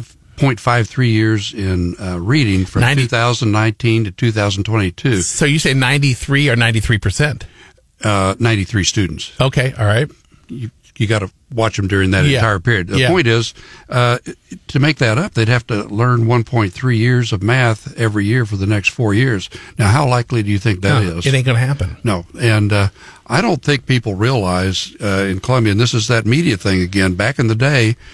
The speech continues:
Speaker 1: uh, 'cause I find so many people really don't get,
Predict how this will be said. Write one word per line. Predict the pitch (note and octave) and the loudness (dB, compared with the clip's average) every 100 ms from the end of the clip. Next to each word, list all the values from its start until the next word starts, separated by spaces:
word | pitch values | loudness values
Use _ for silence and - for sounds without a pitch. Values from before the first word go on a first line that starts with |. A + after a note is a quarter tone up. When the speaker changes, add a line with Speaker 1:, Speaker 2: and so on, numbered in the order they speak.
| - - - - | -20 -20 -20 -8
Speaker 1:
uh, | A#2 G#2 G2 G2 G2 F#2+ - - - - - C3 A#2 A#2 | -2 0 2 2 0 -2 -6 -18 -20 -20 -18 -12 -10 -2
'cause | B2+ | 0
I | F3+ | 2
find | F3+ D3+ | 2 0
so | - E3 | 0 0
many | D3+ A#2+ | 0 0
people | D3+ E3 G2 F#2 - - - - - - | -2 0 -2 -4 -12 -16 -18 -18 -16 -2
really | B2 F3 A#3+ D3 | 2 2 2 0
don't | C3+ B2 C#3 | 0 0 0
get, | A#2 B2 | -4 -4